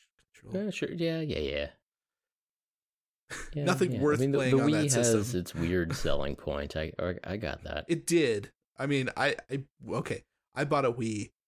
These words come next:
Speaker 1: for an anniversary present <laughs> to my wife. I know that sounds maybe not great, but it was great. We had a good
Speaker 2: Good.
Speaker 1: time playing Wii Sports, like, a
Speaker 2: Mm-hmm.
Speaker 1: whole two days straight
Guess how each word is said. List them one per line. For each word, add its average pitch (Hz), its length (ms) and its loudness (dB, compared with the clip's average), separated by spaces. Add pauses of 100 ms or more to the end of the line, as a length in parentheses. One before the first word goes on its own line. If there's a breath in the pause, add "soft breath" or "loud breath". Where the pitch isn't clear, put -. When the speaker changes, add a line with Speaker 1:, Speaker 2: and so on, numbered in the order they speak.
(1200)
Speaker 1:
for 127 320 2
an 104 200 -4
anniversary 123 520 -2
present - 400 -12
<laughs> - 500 0
to - 140 2
my 139 140 2
wife. 110 360 -2 (100)
I 127 60 -8
know 180 140 4
that 175 100 4
sounds 170 380 2 (720)
maybe 139 300 0
not 120 240 -2
great, 120 300 -2 (760)
but 95 80 -8
it 135 100 -2
was 160 220 0
great. - 300 -10 (640)
We 104 140 -8
had 107 100 -6
a 110 40 -4
good 127 220 -2
Speaker 2:
Good. 98 80 2
Speaker 1:
time 113 260 0
playing 113 220 -6
Wii 120 160 0
Sports, - 580 -6 (720)
like, 80 100 -4
a - 40 -2 (100)
Speaker 2:
Mm-hmm. 180 60 0
Speaker 1:
whole 139 180 2
two - 220 -2
days 117 240 0
straight 107 320 -4